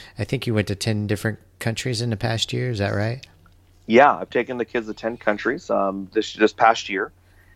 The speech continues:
Speaker 2: And, um, we, we really stuck together and travel. And they, if occasionally I'll do something for the business when I'm traveling, which is rare.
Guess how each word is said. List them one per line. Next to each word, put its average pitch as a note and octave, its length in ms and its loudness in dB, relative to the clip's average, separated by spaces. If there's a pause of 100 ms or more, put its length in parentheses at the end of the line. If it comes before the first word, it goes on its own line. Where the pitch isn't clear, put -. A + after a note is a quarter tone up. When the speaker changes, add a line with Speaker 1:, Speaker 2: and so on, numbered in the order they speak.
(220)
Speaker 2:
And, G#2 220 4
um, G#2 320 0
we, B2+ 300 -2
we A#2+ 260 0
really B2 440 6
stuck - 360 2
together A2 380 6
and A2 100 -2
travel. A#2+ 380 6
And A2 80 -2
they, A2+ 80 4
if - 240 -4 (120)
occasionally E3+ 680 0
I'll D3+ 140 8
do C#3+ 160 2
something C#3 420 0
for - 160 -4
the A#2+ 140 0
business B2 420 0
when C3 100 4
I'm B2+ 120 2
traveling, C3 420 4
which A#2 160 0
is F2+ 140 -2
rare. B2+ 400 6